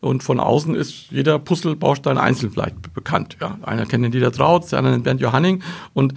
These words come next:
da haben wir gesagt, okay, eigentlich, äh, haben wir doch das Feature, dass wir interdisziplinär sind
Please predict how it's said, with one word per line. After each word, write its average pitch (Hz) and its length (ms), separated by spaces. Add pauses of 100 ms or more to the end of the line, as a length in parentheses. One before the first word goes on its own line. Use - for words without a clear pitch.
(140)
da 120 100
haben 123 80
wir 143 100
gesagt, 139 260
okay, 120 380 (100)
eigentlich, 175 540
äh, 160 140
haben 135 160
wir 147 100
doch 143 220
das 123 180
Feature, 156 320
dass 135 160
wir 139 140
interdisziplinär 117 800
sind 175 360